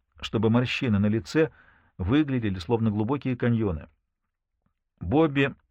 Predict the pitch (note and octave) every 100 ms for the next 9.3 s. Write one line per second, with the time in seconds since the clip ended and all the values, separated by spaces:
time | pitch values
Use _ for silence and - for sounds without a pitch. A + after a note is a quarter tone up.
0 | - A2+ A#2 - D#3 C3+ A#2+ A#2 - C3
1 | B2+ - A#2+ A2+ A#2 A2 D3+ C#3 A2 A2
2 | A2 A#2 B2 C3 A#2+ A2 B2 C3+ B2 C3
3 | A2+ A#2 A#2 A#2+ D#3 B2+ _ _ _ _
4 | _ _ G#2 G2+ C3+ D3 C3+ - _ -
5 | B2 - C#3+ C3+ D#3 D#3 - D3+ C3 E2+
6 | - _ _ _ _ _ F2+ A2+ A#2 A2+
7 | A#2 C3 B2 A#2 A#2+ C3 A#2 G#2 C#3+ D3+
8 | - F#2 G2+ F2+ A2 G#2 G2+ F#2 G2+ F#2+
9 | D3+ C3 E2+